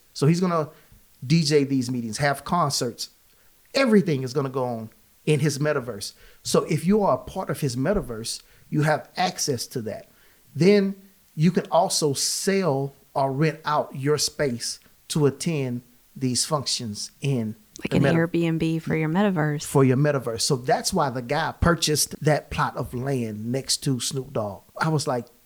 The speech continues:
Speaker 1: this is, you said scary. And my initial thought was, "This is scary." But then I thought, it was like, we've been headed down this path for a long time.
Speaker 2: Yeah, that's true.
Speaker 1: And we heard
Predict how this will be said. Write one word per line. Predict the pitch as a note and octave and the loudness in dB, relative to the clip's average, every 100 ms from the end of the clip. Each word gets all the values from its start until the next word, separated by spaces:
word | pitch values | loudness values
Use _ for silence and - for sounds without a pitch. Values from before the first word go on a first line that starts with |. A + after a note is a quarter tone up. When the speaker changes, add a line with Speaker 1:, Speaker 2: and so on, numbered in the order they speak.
| - | -2
Speaker 1:
this | F#3+ - - | 0 -2 -2
is, | D#3 C3+ B2+ A#2+ - _ _ | 0 2 0 -4 -12 _ _
you | C#3 F#3+ | 2 4
said | G#3 D3 B2+ | 6 2 -2
scary. | - C#3 G2 - _ _ _ _ | -4 -4 -4 -14 _ _ _ _
And | D3+ D3+ | 2 4
my | D#3+ | 2
initial | E3 F3 F3+ | 2 0 0
thought | G#3+ G#3 C#3 | 0 0 0
was, | B2+ | -4
"This | - D#3 C#3+ | -2 -2 -2
is | |
scary." | - A#3+ G#3+ C3+ | -4 -2 0 0
But | C#3 | -2
then | F3+ | -6
I | |
thought, | G#3 B3+ | -6 -8
it | |
was | B3 - | -6 -2
like, | A3+ G#3+ - - _ _ E3 | -4 -4 -16 -20 _ _ 6
we've | G#3 C#4 - D#3 | 8 8 4 4
been | G#3 G3 F#3 F#3 - | 4 4 0 -6 -12
headed | - A3 A3+ D#3+ | 2 4 4 0
down | D3+ E3 F#3+ | 0 0 0
this | E3 - | -2 -6
path | - F3+ D3+ C3+ _ - | -6 -6 -6 -8 _ -16
for | - F3 | -2 4
a | D3+ | 4
long | C3 D3 C3+ | 4 0 -2
time. | C#3 C#3 - G4+ | -4 -4 -6 4
Speaker 2:
Yeah, | G#3+ F3+ G3 - | 6 6 0 -2
that's | D#4 - | 0 0
true. | - - F3 - _ | 0 0 0 -4 _
Speaker 1:
And | G3+ F#3 F3+ - _ _ _ | 4 4 0 -6 _ _ _
we | D3+ E3 A3 | 4 6 6
heard | - G3+ G#3+ G3+ | 6 4 4 4